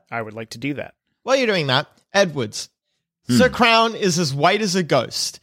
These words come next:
Speaker 2: You have a split moment to react. What do you do?
Speaker 3: I guess I turn around.
Speaker 2: You turn around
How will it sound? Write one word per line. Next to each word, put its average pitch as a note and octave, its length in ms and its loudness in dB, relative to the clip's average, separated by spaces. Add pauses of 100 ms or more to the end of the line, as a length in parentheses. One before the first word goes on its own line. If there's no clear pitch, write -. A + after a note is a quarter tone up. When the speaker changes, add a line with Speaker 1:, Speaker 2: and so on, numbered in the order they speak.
(180)
Speaker 2:
You F#3 160 -4
have F3 200 2
a E3 80 -4
split - 560 -4
moment F3+ 400 0
to F#3 120 -6
react. C#3+ 500 2 (140)
What D#3 340 -2
do E3+ 80 -4
you D#3 180 -4
do? B2 300 -6 (560)
Speaker 3:
I - 80 -6
guess - 280 -4
I F2 60 -6
turn F#2 300 0
around. E2+ 600 -4 (380)
Speaker 2:
You G3+ 120 -2
turn C4 240 4
around C3+ 520 2